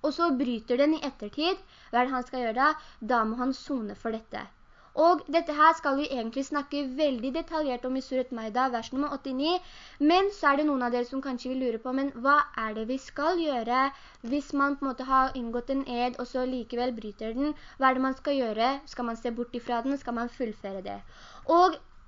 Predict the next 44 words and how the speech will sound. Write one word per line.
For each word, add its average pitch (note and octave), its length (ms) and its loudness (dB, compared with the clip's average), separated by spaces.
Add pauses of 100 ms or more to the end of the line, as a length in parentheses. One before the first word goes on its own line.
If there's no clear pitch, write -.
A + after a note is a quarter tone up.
(180)
da D4+ 160 10
er D4+ 140 6
det - 40 -2 (140)
tre D4+ 180 2 (140)
ting E4 240 0 (180)
man C4 220 4
skal A#3+ 320 0
gjøre, A#3+ 340 2
og C#4+ 140 -2
dette C4+ 160 -4
her C4 160 0
får C4+ 140 0
vi B3+ 100 -2
vite A3+ 160 -6
i A#3+ 100 -8
Surat A#3+ 220 -8
Maida, A3 320 -4
i A#3 160 -6
vers A3+ 180 -8
nummer A#3 220 -6
åttini. G#3+ 340 -8
Og C4 140 0
den D#4+ 80 -2 (160)
aller D4 320 6
første E4 340 -4
tingen C4 380 0
når C4+ 80 4
man C#4 160 4
bryter A#3 460 -4
eden G#3 340 -6
sin, E4 240 0 (800)
det C4 160 0
første C#4 240 0
du A#3 80 -4
skal C4 240 -2
gjøre, C4+ 240 2
det C#4+ 80 0
er B3+ 300 4 (260)
å C#4+ 80 6
gi D4+ 220 4 (260)
mat A3+ 640 2 (160)
til C4 240 -2
ti A#3 160 -6
trengende. F#3+ 480 -8